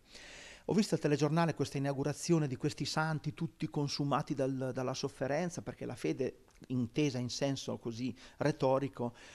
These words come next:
è un po' la ricerca attraverso la sofferenza di un qualcosa che sta tra cielo e terra, ecco. Però non è che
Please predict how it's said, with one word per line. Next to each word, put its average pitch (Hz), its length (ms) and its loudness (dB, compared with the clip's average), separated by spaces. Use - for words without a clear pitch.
è 131 160 4
un 135 220 2
po' 151 180 6
la 143 80 4
ricerca 135 640 0
attraverso 135 460 0
la 135 80 4
sofferenza 135 720 0
di 120 180 -4
un 123 120 -2
qualcosa 131 580 0
che - 140 -10
sta 131 200 -4
tra - 160 -8
cielo 131 220 0
e 127 80 -4
terra, 110 420 -4
ecco. - 220 -10
Però 135 520 0
non 127 380 -4
è 156 100 -2
che - 240 -6